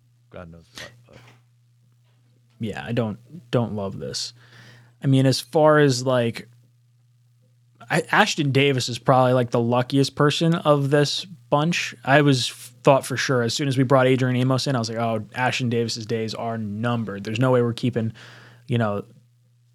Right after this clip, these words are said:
Speaker 2: Amos and Clark and Whitehead, who just restructured,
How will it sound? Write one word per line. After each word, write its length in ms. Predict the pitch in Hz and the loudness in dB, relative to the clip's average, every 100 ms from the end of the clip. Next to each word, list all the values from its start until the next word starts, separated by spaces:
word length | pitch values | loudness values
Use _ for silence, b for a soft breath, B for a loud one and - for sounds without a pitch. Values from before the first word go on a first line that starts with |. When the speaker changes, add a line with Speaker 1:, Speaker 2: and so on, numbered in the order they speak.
| _ | _
Speaker 2:
Amos 640 | 143 143 139 135 131 131 135 | -2 2 2 4 2 0 -2
and 120 | 127 | -8
Clark 640 | - 147 139 135 135 127 127 | -2 4 4 6 4 0 -2
and 200 | 127 127 | 0 4
Whitehead, 400 | 135 135 135 123 | 4 4 2 2
who 80 | |
just 220 | 131 131 131 | 2 0 0
restructured, 680 | 123 - 135 123 - 123 | -4 0 0 0 0 -2